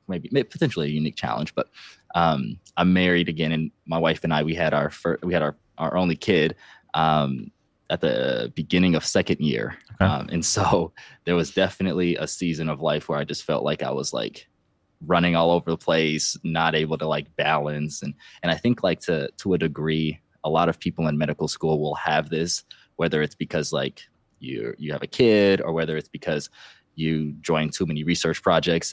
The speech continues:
Speaker 1: and you're still not, like, comfortable studying the right way,
Speaker 2: Yep.
Speaker 1: or because you're trying to do, you, you, like, the,
Speaker 2: Yeah.
Speaker 1: in medical school, it's very easy to be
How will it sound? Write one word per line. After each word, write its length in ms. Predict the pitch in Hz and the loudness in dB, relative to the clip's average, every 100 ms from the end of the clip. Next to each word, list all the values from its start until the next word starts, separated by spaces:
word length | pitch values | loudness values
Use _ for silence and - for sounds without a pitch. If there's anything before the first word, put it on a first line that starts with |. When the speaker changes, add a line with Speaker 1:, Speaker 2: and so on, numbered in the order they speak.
| - | -6
Speaker 1:
and 120 | 80 | -2
you're 120 | 76 | -2
still 260 | 76 - 78 | -2 -2 0
not, 220 | 76 76 | 0 0
like, 180 | 76 73 | -2 -4
comfortable 420 | - 87 87 80 | -2 -2 0 -4
studying 460 | - 92 90 87 87 | 0 0 2 2 2
the 100 | 87 | 2
right 200 | 90 87 | 2 4
way, 340 | 117 113 113 | 4 4 4
Speaker 2:
Yep. 200 | 107 78 - - - | 4 0 -2 -12 -2
Speaker 1:
or 280 | 82 78 | 2 2
because 320 | 76 80 80 - | 0 -6 -10 -12
you're 80 | |
trying 240 | - 92 80 | -6 -2 0
to 80 | 78 | 0
do, 320 | 82 80 78 | 0 0 -2
you, 180 | 92 90 | -2 0
you, 120 | 87 | 0
like, 200 | - 87 | -2 -2
the, 100 | 92 - | -2 2
Speaker 2:
Yeah. 100 | 101 | 2
Speaker 1:
in 80 | 92 | 4
medical 340 | 90 101 82 | 2 0 -2
school, 300 | - - 90 | -2 0 2
it's 140 | 80 | 2
very 160 | 90 87 | 0 -2
easy 260 | 90 87 80 | 0 -2 -2
to 80 | - | -8
be 140 | 76 | -14